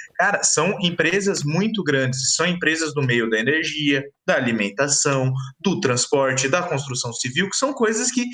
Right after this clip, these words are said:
é, é, é, são estruturais pra sociedade.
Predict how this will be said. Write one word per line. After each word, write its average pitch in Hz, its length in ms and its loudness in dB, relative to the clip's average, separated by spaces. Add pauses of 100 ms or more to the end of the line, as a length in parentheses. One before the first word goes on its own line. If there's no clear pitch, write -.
(340)
é, 143 100 4
é, 127 440 2
é, 113 80 -2
são 165 200 0
estruturais 202 680 0
pra 160 100 -2
sociedade. 107 600 0